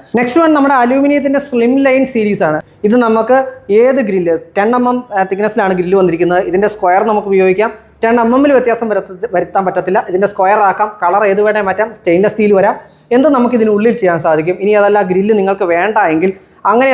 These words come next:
നമുക്ക് ചെയ്യാൻ സാധിക്കും. ഇതിൻ്റെ ഹാൻഡിൽസ് വരുന്ന പെഗോഡ ഹാൻഡിൽസ് ആണ്. നമ്മൾ ഗ്രില്ലിൽ ഇട്ടത് കണ്ടത് പ്രധാനമായിട്ടും പൗഡർ കോട്ടഡ് ആണ്. ഇത് വരുന്നത് ഇലക്ട്രോപ്ലേറ്റ്, അനോഡൈസ്ഡ് മെറ്റീരിയലാണ് ഈ വന്നിരിക്കുന്നത്.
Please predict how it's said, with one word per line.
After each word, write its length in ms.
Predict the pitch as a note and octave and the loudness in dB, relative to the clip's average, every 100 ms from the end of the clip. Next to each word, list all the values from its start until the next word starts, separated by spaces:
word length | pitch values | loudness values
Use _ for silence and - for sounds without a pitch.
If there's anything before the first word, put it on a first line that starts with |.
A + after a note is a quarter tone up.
| A3 | 0
നമുക്ക് 180 | F#3 F3 | 0 0
ചെയ്യാൻ 160 | D#3+ C#3+ D3+ | 0 0 0
സാധിക്കും. 280 | C#3 C3+ F3 | 0 -2 -4
ഇതിൻ്റെ 180 | G3+ G3+ | -2 0
ഹാൻഡിൽസ് 380 | G3 G#3+ A#3 A#3 | 0 0 0 0
വരുന്ന 200 | A3 A3 G#3+ | 0 0 0
പെഗോഡ 280 | G3 F#3+ A#3+ A#3 | 0 0 0 0
ഹാൻഡിൽസ് 340 | G3 G3 G3 E3 | -2 -2 -2 -2
ആണ്. 100 | E3+ - - | -2 -4 -2
നമ്മൾ 160 | A#3+ C4+ A3 | 0 2 2
ഗ്രില്ലിൽ 340 | B3 C4 D#4 | 2 2 2
ഇട്ടത് 240 | C4 C4 B3+ A#3+ | 0 0 0 0
കണ്ടത് 340 | G#3+ A3+ G3+ G#3+ - | 0 0 0 -2 -2
പ്രധാനമായിട്ടും 460 | F#3 A3 A3 G#3+ G3+ | -2 0 0 -2 -2
പൗഡർ 260 | F3 F#3+ A3+ A3 | 0 2 0 0
കോട്ടഡ് 260 | F3+ C#3+ D3 | -2 0 0
ആണ്. 140 | E3 G#3+ | 0 2
ഇത് 80 | C4 | 2
വരുന്നത് 240 | A3 G3+ F3+ | 2 2 0
ഇലക്ട്രോപ്ലേറ്റ്, 640 | G#3 G#3 B3+ A#3 F3 D#3 E3+ F#3+ | -2 0 -2 0 -4 -6 -4 -2
അനോഡൈസ്ഡ് 540 | A#3 C4 C4+ C4 B3+ G#3 | 0 2 2 0 -2 -4
മെറ്റീരിയലാണ് 460 | G3 G#3+ F3+ F3+ | -2 -2 0 -2
ഈ 40 | F3 | -2
വന്നിരിക്കുന്നത്. 440 | D#3 D3 C#3+ C#3 | -4 -4 -4 -4